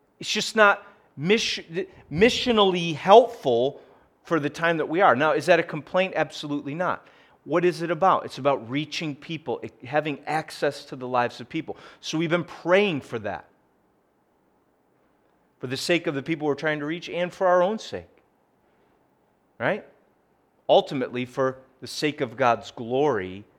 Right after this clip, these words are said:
in us and through us in these people's lives. So really, what I'm bringing to you now is simply a call to continued prayer.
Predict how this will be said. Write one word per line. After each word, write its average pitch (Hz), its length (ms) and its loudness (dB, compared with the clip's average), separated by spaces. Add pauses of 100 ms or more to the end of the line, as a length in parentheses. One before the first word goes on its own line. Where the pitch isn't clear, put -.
(380)
in 139 140 -2
us 131 320 -4
and 120 180 -6
through 156 320 -4
us - 460 -10
in 120 120 -12
these 113 280 -12 (240)
people's 113 360 -14
lives. 120 320 -6 (1400)
So 190 140 4
really, 226 360 4
what 196 260 6
I'm 196 200 8
bringing 180 380 0
to - 140 -12
you 143 140 -8
now 135 600 2
is 151 200 -2
simply 160 720 -4 (120)
a 143 80 -4
call 180 480 4
to - 180 -10
continued 143 720 -10
prayer. 104 400 -4